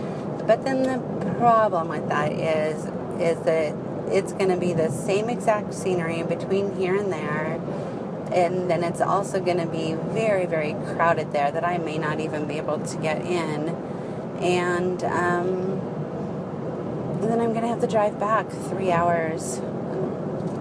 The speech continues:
I don't know. I don't wanna go back home either, so why not drive three hours, right? I wonder if my Parks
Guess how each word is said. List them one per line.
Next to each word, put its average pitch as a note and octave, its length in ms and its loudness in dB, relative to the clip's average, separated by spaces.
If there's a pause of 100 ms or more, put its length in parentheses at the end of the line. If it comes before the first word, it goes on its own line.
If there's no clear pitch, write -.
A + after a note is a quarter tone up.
(1400)
I G3+ 140 4
don't G3 200 4
know. - 1160 -2
I F3+ 60 0
don't F3+ 180 2
wanna E3+ 200 -2
go E3 140 0
back D#3+ 220 0
home E3+ 320 0
either, E3 360 0
so D#3+ 420 0
why E3 180 -2
not D3+ 320 -2
drive - 340 0
three D#3 160 -2
hours, D#3 380 0
right? F3 280 0 (680)
I A#3 60 0
wonder E4 340 4
if D4 140 2
my F#3 200 0
Parks F3+ 560 0